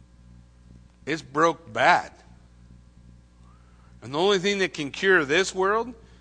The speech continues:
is the return of the King. The Lord is righteous. But just because the only thing that can fix it is the return of the King does not absolve me of my responsibility.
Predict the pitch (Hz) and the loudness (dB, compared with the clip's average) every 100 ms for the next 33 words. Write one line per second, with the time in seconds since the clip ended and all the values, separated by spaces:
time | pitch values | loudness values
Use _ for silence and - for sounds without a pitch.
0 | - 131 123 127 - 190 196 151 127 - | -16 -12 -10 -10 -6 -2 -2 -4 -6 -2
1 | 202 123 - - - - - - - - | -2 -4 -12 -20 -20 -20 -20 -20 -20 -20
2 | - - - - - - - - - 139 | -20 -20 -20 -20 -20 -20 -20 -20 -8 -4
3 | 143 151 208 226 175 123 127 160 151 135 | -2 2 6 6 6 2 -2 -4 -2 -2
4 | 120 131 131 - 98 - 127 196 269 285 | -2 -2 -2 -6 -14 -12 -4 4 4 4
5 | 247 226 226 190 - - - - 143 170 | -2 2 4 4 2 -14 -20 -6 2 4
6 | 233 233 196 208 196 - 165 226 240 - | 6 4 0 0 -2 -4 0 0 2 0
7 | 165 143 151 131 196 180 151 - 208 185 | -2 -2 -6 -2 0 2 0 -2 -2 -2
8 | 135 156 180 156 127 147 170 185 135 117 | -6 0 2 0 -2 -2 0 0 -2 -10
9 | 98 98 - - - - 123 113 139 156 | -12 -14 -18 -20 -20 -16 -12 -4 0 2
10 | 143 127 - 139 139 127 127 135 117 92 | 2 -2 -4 -4 -4 -6 -2 -2 -4 -10
11 | - | -20